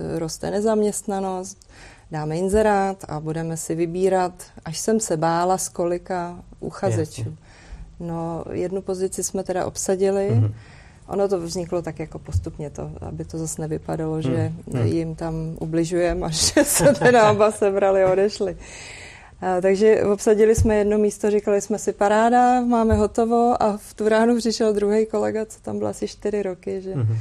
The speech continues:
Speaker 1: prostě ho to táhne jinam, jako úplně mimo obor.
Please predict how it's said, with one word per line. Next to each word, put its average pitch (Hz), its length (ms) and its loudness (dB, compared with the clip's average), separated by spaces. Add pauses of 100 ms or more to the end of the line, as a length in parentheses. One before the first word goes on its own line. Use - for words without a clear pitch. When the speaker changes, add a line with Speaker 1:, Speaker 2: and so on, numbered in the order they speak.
(400)
Speaker 1:
prostě - 480 -8
ho 180 100 -6
to 190 140 -8
táhne 185 600 -8
jinam, 185 440 -2
jako 185 200 -4
úplně 196 260 0
mimo 190 220 2
obor. 190 460 2